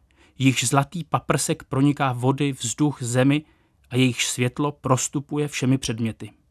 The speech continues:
Ulévám nymfám i satyrům, ulévám velkému Dionýzovi, dárci extatických opojení, z nichž rodí se nahá postava pravdy,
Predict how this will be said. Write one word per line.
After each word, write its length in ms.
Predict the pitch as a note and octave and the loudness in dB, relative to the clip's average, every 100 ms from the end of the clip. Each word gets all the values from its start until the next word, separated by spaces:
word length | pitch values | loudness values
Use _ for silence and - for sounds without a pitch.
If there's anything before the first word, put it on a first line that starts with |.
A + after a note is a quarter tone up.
| _ _ _ - - - | _ _ _ -20 -14 -2
Ulévám 540 | C3+ E3 D#3+ D#3+ D3 | 2 4 4 4 6
nymfám 480 | C#3+ E3+ - C#3 C#3 | 6 4 0 -2 0
i 60 | C#3+ | 0
satyrům, 600 | - C#3+ - B2 G2+ G2+ - _ _ _ | -2 -2 -2 -2 -4 -8 -14 _ _ _
ulévám 440 | A#2 B2+ B2+ C3 A#2+ | 0 2 4 4 4
velkému 500 | B2+ B2+ C#3+ C#3+ C#3 | 2 2 4 4 4
Dionýzovi, 720 | B2+ D#3 D3 A2+ A2+ G#2+ - - - | 4 4 4 2 -2 -8 -14 -20 -8
dárci 480 | B2 B2+ - - - | 2 2 2 -4 -6
extatických 720 | - - C#3 D3+ C#3+ - C3+ | -6 -4 -4 -4 -4 -6 -8
opojení, 540 | B2+ - D#3+ C3+ G#2+ A2+ _ _ _ - | -8 -2 0 0 -2 -10 _ _ _ -2
z 100 | A#2+ | 2
nichž 240 | C3 - | 2 2
rodí 300 | B2 B2+ D3+ | -2 -2 -2
se 180 | - C3 | -4 0
nahá 340 | B2 A#2 D3 | 2 4 4
postava 440 | D3+ - - C#3+ C3+ | 2 -4 -4 -4 -4
pravdy, 520 | - A#2 A#2+ C3+ | -2 -2 0 -2